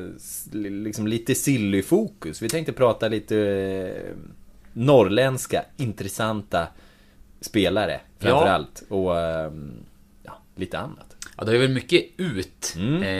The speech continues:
Speaker 2: eh, för gif Sundsvalls del än så länge. Det har inte varit så mycket in, eller det har inte varit någonting in alls, om vi ska vara helt
Speaker 1: Nej.
Speaker 2: ärlig. Eh, men vi spekulerar lite grann. Vi kan väl gå igenom läget också, mm, överlag, vad som har hänt. Men,
Speaker 1: Mm.
Speaker 2: eh,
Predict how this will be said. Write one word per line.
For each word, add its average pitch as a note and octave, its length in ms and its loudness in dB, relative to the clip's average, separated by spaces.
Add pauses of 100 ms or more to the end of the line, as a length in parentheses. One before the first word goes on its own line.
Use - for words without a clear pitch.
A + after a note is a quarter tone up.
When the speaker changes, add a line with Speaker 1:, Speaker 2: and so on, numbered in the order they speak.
Speaker 2:
eh, F2 60 -6
för F#2+ 100 -4
gif F#2+ 160 -6
Sundsvalls F#2 380 -4
del G2 220 0
än A#2+ 180 0
så A2+ 120 2
länge. F#2+ 420 0
Det G#2 100 2
har G#2+ 140 4
inte A2+ 140 -4
varit C3 160 0
så B2+ 60 -6
mycket A#2+ 200 -2
in, F#2 180 -4
eller F#2 180 -4 (180)
det - 80 -6
har G#2 80 -2
inte G2 120 -6
varit G2 180 -2
någonting F#2+ 340 -6
in F#2+ 120 -6
alls, - 320 0
om F2+ 60 -10
vi E2+ 60 -10
ska - 100 -14
vara C#2 100 -8
helt D#2 120 -8
Speaker 1:
Nej. D2 80 -4
Speaker 2:
ärlig. B1+ 160 -10 (520)
Eh, G1+ 400 -10
men G#2+ 140 -2
vi F3 120 4
spekulerar C3 560 2
lite F2 220 -4
grann. D2+ 240 -6
Vi A2+ 80 0
kan D#3+ 120 8
väl D3+ 60 4
gå C#3+ 60 4
igenom C#3 180 4
läget B2+ 280 4
också, D3 280 0
mm, F#2 420 -2 (360)
överlag, G#2+ 460 6
vad G2 120 0
som G2+ 80 -6
har G#2+ 80 2
hänt. D#2 360 -4
Men, F#2 260 -4
Speaker 1:
Mm. F#2+ 260 -4
Speaker 2:
eh, F#2 40 -8